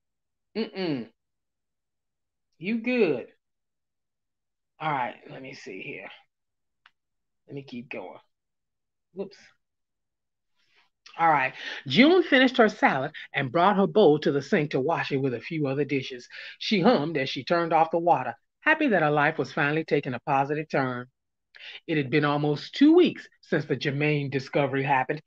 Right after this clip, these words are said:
and Kelvin was still blowing up her phone every day trying to be friends. She was growing weak in her attempts to cut him off. She really did miss him. She had to admit it. She put her dishes in the dish rack and made her way back over to the table. "Cutting carbs is not so bad,"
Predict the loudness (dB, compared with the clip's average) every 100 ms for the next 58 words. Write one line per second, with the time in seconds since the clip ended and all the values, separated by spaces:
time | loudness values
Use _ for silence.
0 | _ -12 -12 2 6 6 6 2 0 0
1 | 2 4 6 6 8 6 6 4 2 2
2 | 2 4 4 4 4 4 4 2 2 2
3 | 2 -4 -2 -2 -2 -4 -10 -18 -20 _
4 | _ -14 -10 -10 -4 -2 0 0 0 0
5 | 0 0 0 -2 -4 -4 0 2 2 2
6 | 2 0 -6 -16 -2 2 4 4 2 2
7 | 2 2 2 0 -2 -12 _ _ -10 -4
8 | 0 0 0 0 0 2 0 -2 -8 _
9 | _ _ _ _ _ _ -20 -20 -18 -8
10 | 6 6 6 4 4 2 -2 -2 -6 -6
11 | 0 0 2 0 0 -2 -8 -4 0 2
12 | 2 4 2 2 2 2 0 -2 -8 -2
13 | 0 0 -2 -10 _ -18 -16 0 4 4
14 | 4 6 8 8 6 2 -2 0 0 2
15 | 2 4 4 2